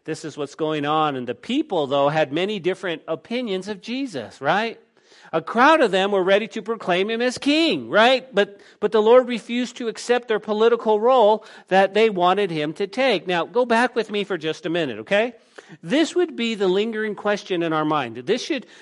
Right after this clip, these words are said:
this should be the lingering question. How could a crowd go from praising Jesus, right, saying, "Hosanna, Hosanna, blessed he who comes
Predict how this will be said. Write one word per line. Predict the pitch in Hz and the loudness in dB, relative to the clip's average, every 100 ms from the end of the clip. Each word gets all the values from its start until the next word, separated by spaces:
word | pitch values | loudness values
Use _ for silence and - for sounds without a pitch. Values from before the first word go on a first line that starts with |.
| - | -8
this | - 240 | -2 -2
should | - 247 | -2 -4
be | 247 | 0
the | 226 | 2
lingering | 208 214 202 190 | 4 2 0 -2
question. | 185 180 - 135 | -2 -4 -4 -8
How | 143 262 320 | 0 2 2
could | 311 285 | -2 -4
a | |
crowd | 196 - 247 233 196 | -6 -2 4 6 4
go | 202 214 | 4 2
from | 208 202 185 | 2 -2 -4
praising | - 208 254 277 254 285 277 - - - _ | 0 2 4 2 0 0 0 -4 -14 -20 _
Jesus, | 165 170 269 302 254 165 165 175 190 - - _ | -14 -2 2 4 2 2 4 4 2 -8 -18 _
right, | 175 226 262 247 - _ | -2 0 0 -2 -10 _
saying, | 240 226 220 160 - - | 4 4 4 -2 -10 4
"Hosanna, | 269 254 175 294 349 339 330 285 254 214 | 6 6 6 6 8 6 6 6 6 6
Hosanna, | 202 269 247 226 202 294 320 320 302 262 240 | 6 4 2 -2 -2 2 4 4 4 6 6
blessed | 214 196 269 285 - 269 | 6 8 8 8 4 -2
he | 247 277 | -2 0
who | 247 262 | 0 -2
comes | - 277 277 262 | 2 4 4 2